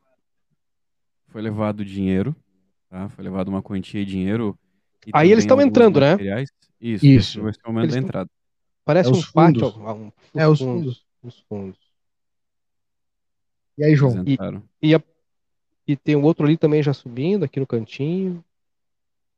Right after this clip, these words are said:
Speaker 2: O que que foi levado, João?
Speaker 3: É, eu tava
Speaker 1: É, foi levado dinheiro,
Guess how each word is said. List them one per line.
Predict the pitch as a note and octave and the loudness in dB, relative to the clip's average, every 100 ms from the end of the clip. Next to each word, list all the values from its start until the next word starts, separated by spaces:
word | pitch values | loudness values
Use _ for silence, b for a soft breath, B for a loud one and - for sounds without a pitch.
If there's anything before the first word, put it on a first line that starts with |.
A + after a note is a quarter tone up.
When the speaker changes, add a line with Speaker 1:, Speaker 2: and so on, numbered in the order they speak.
| _ _ | _ _
Speaker 2:
O | - | -2
que | G#3+ | 0
que | G#3+ | 4
foi | A#3 | 6
levado, | G#3 E3+ D3+ C3 | 6 6 4 2
João? | A#2+ G#2+ A2+ A2+ _ _ | -4 -6 -10 -20 _ _
Speaker 3:
É, | C#3 | -6
eu | C3 A2+ | -4 -6
tava | _ A2+ A#2+ B2 A#2+ _ _ _ _ _ _ | _ -20 -14 -14 -14 _ _ _ _ _ _
Speaker 1:
É, | A2 A2+ | -4 -4
foi | F#2+ - A2+ A2+ A#2 A#2+ | -4 -6 -2 0 0 -2
levado | A#2 A2+ A2 A#2 A2+ A2 | -2 -6 -8 -8 -10 -14
dinheiro, | G#2 A2 G#2+ A2 C#3+ E3+ | -18 -8 -4 0 0 -2